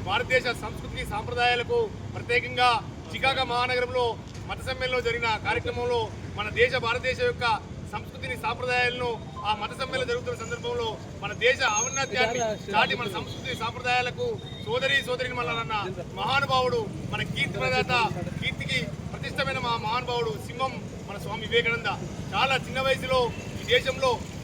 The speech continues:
చిన్న వయసులో ఈరోజు భారతదేశం ఐకాన్ ఎవరంటే స్వామి వివేకానంద. కానీ నేటి యువత ఎలా వా-, ప్రయత్నిస్తుంది? డ్రగ్లతో, డ్రగ్లతో చిన్న భిన్నమవుతున్నాయి కుటుంబాలు. ఇంత బాధాకరమైన విషయం. మన తల్లిదండ్రుల లక్ష్యాలు లేకుండా ప్రయాణం చేస్తున్న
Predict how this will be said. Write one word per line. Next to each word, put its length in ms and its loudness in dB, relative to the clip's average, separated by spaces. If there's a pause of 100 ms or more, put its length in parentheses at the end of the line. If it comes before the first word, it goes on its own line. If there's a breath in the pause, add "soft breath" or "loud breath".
(200)
చిన్న 140 0
వయసులో 440 8 (120)
ఈరోజు 220 6
భారతదేశం 540 0
ఐకాన్ 300 4
ఎవరంటే 380 0 (400)
స్వామి 260 -2
వివేకానంద. 400 0 (440)
కానీ 260 0
నేటి 240 0
యువత 480 4 (300)
ఎలా 240 6
వా-, 220 0
ప్రయత్నిస్తుంది? 680 -2 (440)
డ్రగ్లతో, 640 2 (280)
డ్రగ్లతో 420 0
చిన్న 280 0
భిన్నమవుతున్నాయి 520 -2
కుటుంబాలు. 400 0 (380)
ఇంత 180 0
బాధాకరమైన 520 0
విషయం. 260 -2 (300)
మన 60 -4
తల్లిదండ్రుల 540 -2
లక్ష్యాలు 300 2
లేకుండా 360 2 (360)
ప్రయాణం 200 2
చేస్తున్న 340 0